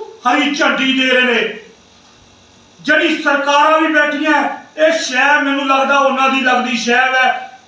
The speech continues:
ਕਿ ਦੇਖੋ, ਹਿੰਦੁਸਤਾਨ 'ਚ ਆਪਾਂ ਰਹਿੰਦੇ ਹਾਂ, ਹਿੰਦੁਸਤਾਨ ਦਾ ਸਾਡੇ ਅੰਦਰ ਖੂਨ ਹੈ। ਔਰ ਮੈਂ ਕਹਿੰਦਾ ਕਿ ਗੁਰੂ ਰੰਧਾਵਾ ਵਰਗਾ ਸਿੰਗਰ ਇਹਦੇ ਪੂਰੇ ਪੰਜਾਬ ਦੇ ਵਿੱਚ, ਅਮਿਤ ਅਰੋੜਾ ਕਹਿ ਰਿਹਾ ਕਿ ਜਿੰਨੇ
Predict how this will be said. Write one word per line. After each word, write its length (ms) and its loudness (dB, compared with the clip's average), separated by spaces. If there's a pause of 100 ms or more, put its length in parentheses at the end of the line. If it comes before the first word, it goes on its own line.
ਕਿ 160 0
ਦੇਖੋ, 280 0
ਹਿੰਦੁਸਤਾਨ 760 0
'ਚ 60 -4
ਆਪਾਂ 240 0
ਰਹਿੰਦੇ 240 2
ਹਾਂ, 120 2
ਹਿੰਦੁਸਤਾਨ 680 -2
ਦਾ 380 0 (180)
ਸਾਡੇ 320 2
ਅੰਦਰ 280 -2
ਖੂਨ 340 0
ਹੈ। 420 -2 (180)
ਔਰ 160 -2
ਮੈਂ 300 2
ਕਹਿੰਦਾ 360 0
ਕਿ 160 -2
ਗੁਰੂ 300 -6
ਰੰਧਾਵਾ 280 0
ਵਰਗਾ 360 0
ਸਿੰਗਰ 420 0 (300)
ਇਹਦੇ 240 2 (160)
ਪੂਰੇ 220 0 (120)
ਪੰਜਾਬ 540 2
ਦੇ 60 -2
ਵਿੱਚ, 360 0 (560)
ਅਮਿਤ 260 -2
ਅਰੋੜਾ 240 2
ਕਹਿ 240 0
ਰਿਹਾ 120 2
ਕਿ 200 -4
ਜਿੰਨੇ 260 0